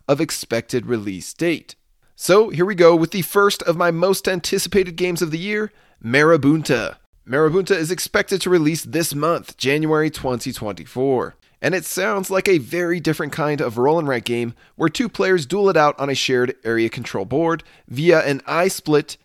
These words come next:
you choose mechanism. And it is designed by Doctor Reiner Knizia. Say no more.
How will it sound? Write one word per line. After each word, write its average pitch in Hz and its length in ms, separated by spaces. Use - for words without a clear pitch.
you 127 260
choose 110 380
mechanism. 120 640
And 113 280
it 131 100
is 135 120
designed 165 520
by 156 160
Doctor 170 540
Reiner 120 360
Knizia. 120 680
Say 110 300
no 123 100
more. 101 360